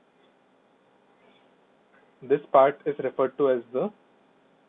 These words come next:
clivus. This is the sloping surface. Here, this sloping surface is referred to as clivus. This is formed by two bones. The upper part is formed by the sphenoid bone, and the lower part is formed by the occipital bone.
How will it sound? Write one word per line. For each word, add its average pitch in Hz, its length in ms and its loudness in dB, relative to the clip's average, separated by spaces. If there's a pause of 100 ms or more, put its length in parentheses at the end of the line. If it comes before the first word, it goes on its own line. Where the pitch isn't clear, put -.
(120)
clivus. 120 420 4 (240)
This 127 120 -4
is 127 80 -18
the 139 120 -2 (100)
sloping 131 400 -2
surface. 143 380 -2 (680)
Here, 127 160 -2
this 135 240 -2
sloping 139 340 -4
surface 139 280 -2
is 131 60 -8
referred 127 300 -4
to 139 60 2
as 131 60 -2 (140)
clivus. 120 400 2
This 131 80 -2
is 127 60 -10 (140)
formed 127 260 -6
by 131 120 -2 (100)
two 143 140 -4
bones. 131 300 -6 (240)
The 123 80 -2
upper 131 200 -2
part 135 220 0
is 131 120 -4
formed 131 200 -6
by 127 100 0
the 131 100 -2 (120)
sphenoid 127 420 -4
bone, 143 240 -6 (440)
and 127 80 -8
the 123 60 -2
lower 120 300 0
part 131 240 0
is 127 100 -6
formed 123 220 -6
by 117 160 0
the 156 200 -6 (1160)
occipital 131 640 -4
bone. 104 200 -10